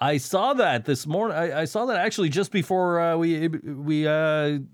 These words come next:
touched base here. I was watching the, uh, clip, uh, with, uh, with the, uh, with Keanu Reeves and, uh,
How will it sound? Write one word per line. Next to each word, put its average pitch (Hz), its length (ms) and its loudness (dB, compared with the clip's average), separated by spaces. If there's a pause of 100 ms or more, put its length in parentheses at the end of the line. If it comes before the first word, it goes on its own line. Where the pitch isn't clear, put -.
touched - 280 -4
base 190 280 0
here. 113 180 2
I 107 120 0
was 104 320 -8
watching 123 460 -2
the, 110 260 0
uh, 107 300 -4 (840)
clip, 214 340 0 (840)
uh, 107 380 0
with, 110 280 -4
uh, 107 280 -4
with 104 220 -10
the, 101 320 -4
uh, 101 260 -6
with 104 140 -10
Keanu 107 380 -2
Reeves 104 380 -2
and, 95 240 -8
uh, 87 360 -8